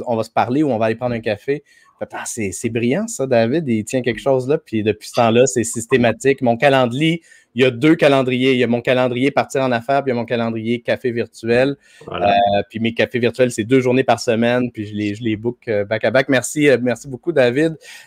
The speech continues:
Speaker 1: Euh,
Speaker 2: Ouais.
Speaker 1: merci pour ta générosité, surtout. Pour ma part, si vous voulez me rejoindre, ben, c'est aussi sur LinkedIn ou encore mathieu chevalier point com. Si vous voulez que je vous aide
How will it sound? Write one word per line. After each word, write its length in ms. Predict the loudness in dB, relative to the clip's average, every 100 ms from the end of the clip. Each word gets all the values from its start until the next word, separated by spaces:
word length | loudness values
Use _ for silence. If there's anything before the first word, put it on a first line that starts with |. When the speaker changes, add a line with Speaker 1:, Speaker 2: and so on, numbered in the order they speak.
| 2
Speaker 1:
Euh, 260 | 4 6 4 2
Speaker 2:
Ouais. 160 | 0 -4 -6 -4
Speaker 1:
merci 240 | -4 -4
pour 160 | -8 -2
ta 100 | -2
générosité, 680 | 0 0 0 0 -4 -2 -2
surtout. 440 | -2 -6 -4 -2
Pour 160 | 0 4
ma 140 | 4
part, 260 | 6 6 6
si 140 | 0
vous 40 |
voulez 160 | -4 -2
me 80 | 2
rejoindre, 380 | 0 2 0 0
ben, 100 | -2
c'est 140 | -4
aussi 240 | -8 -8
sur 140 | -6 -4
LinkedIn 480 | -2 -4 -2 -2 -4 -2
ou 140 | 0
encore 280 | 2 2 2
mathieu 280 | 0 -4 -6
chevalier 520 | -2 0 0 -2 -4 _ _ _ -2
point 220 | 0 2
com. 340 | 4 4 4
Si 160 | 0 -6
vous 100 | -6
voulez 220 | -4 -4
que 160 | -2 -6
je 80 |
vous 220 | -6 -4 2
aide 340 | 4 2 0